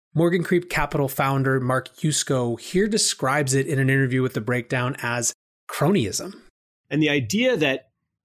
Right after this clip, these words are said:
Speaker 2: we're gonna socialize that risk and bail everybody out, I think is insane, because it breaks,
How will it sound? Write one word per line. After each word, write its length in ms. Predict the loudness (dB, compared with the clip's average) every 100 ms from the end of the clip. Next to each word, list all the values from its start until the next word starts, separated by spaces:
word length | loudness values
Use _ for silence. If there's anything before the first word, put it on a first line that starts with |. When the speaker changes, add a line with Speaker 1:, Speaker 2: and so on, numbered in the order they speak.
| _ -4
Speaker 2:
we're 140 | -2
gonna 180 | 0 0
socialize 1040 | 0 0 2 2 2 0 2 2 0 0
that 220 | -2 -2 -2
risk 640 | -2 -2 -4 -8 -10 -14 -20 _ _ _ -4
and 260 | -4 -2
bail 320 | -2 2 2 2
everybody 540 | 2 0 0 2 2
out, 460 | 0 -2 -4 -8 -20 _ _ _ _ _ _ -4
I 100 | -2
think 240 | 0 0
is 140 | 0 0
insane, 520 | 0 2 2 2 0
because 280 | 0 0 -2
it 140 | -2
breaks, 420 | 0 0 0 -6